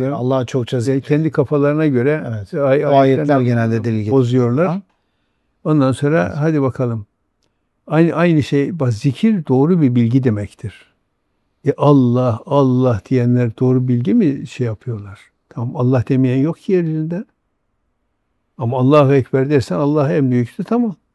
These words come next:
Speaker 1: O bir, bir bilgi olur. Neyse, şimdi sen Kur'an-ı Kerim'in zikre ne dediğini bize ilgili ayet
Speaker 2: Evet, bu
Speaker 1: anlat.
Speaker 2: iki ayet zaten tek başına bize yeterliydi de. Yani bu kırk sekizinci ayeti Enbiya suresinin Allah Teala'nın Musa ve Harun aleyhisselama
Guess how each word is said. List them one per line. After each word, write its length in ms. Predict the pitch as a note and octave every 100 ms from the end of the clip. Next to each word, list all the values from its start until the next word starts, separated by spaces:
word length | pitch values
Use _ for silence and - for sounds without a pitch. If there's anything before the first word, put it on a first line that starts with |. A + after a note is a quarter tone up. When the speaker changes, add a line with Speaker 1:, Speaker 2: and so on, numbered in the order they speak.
| _ _
Speaker 1:
O 160 | C#3 A#2+
bir, 140 | C#3
bir 180 | D#3+ D#3
bilgi 240 | E3 D#3+ G#3
olur. 360 | G3+ G#2+ - _ _ - _ -
Neyse, 240 | G#3 D#3
şimdi 260 | C3 E3+ D3
sen 200 | E3+ D#3
Kur'an-ı 420 | D3+ C#3+ D3+ E3
Kerim'in 400 | C#3 D#3+ F#3+ G3
zikre 380 | C3+ B2 - B2+
ne 140 | B2
dediğini 520 | B2 A#2 A#2 A2+ G2+ - _
bize 240 | C3+ A#2+ C3+ E3+
ilgili 340 | D3 B2 C3 A#2+
ayet 220 | A#2 G#2+
Speaker 2:
Evet, 140 | F3+ A2+
bu 260 | C3 G3
Speaker 1:
anlat. 200 | A#3+ A3+
Speaker 2:
iki 240 | C3+ - A3
ayet 360 | E3+ F3+ G#3
zaten 320 | D3+ F#3 G#3+
tek 240 | F#3 G3+ F3
başına 300 | F3+ F#3+ F#3+
bize 160 | F3+
yeterliydi 640 | F#3 D3+ D#3+ D#3+ E3+ E3 A#2
de. 180 | G#2+ F#2
Yani 320 | B2 B2+ B2 B2
bu 300 | C3 B2+ C#3
kırk 200 | - B2+
sekizinci 500 | - C#3 C3+ D3+ D3+
ayeti 300 | D3+ B2+ D3+
Enbiya 400 | C#3+ B2 B2 A#2+
suresinin 680 | - B2 A2+ G#2+ C#3 G3+ G#3 -
Allah 320 | C3+ C#3 D3+
Teala'nın 420 | C#3+ C3 B2+ D3+
Musa 440 | E3+ C3+ B2 D#3 C#3+
ve 40 |
Harun 240 | B2+ C#3
aleyhisselama 800 | C#3+ C3+ B2+ - A#2+ A#2+ A#2+ A#2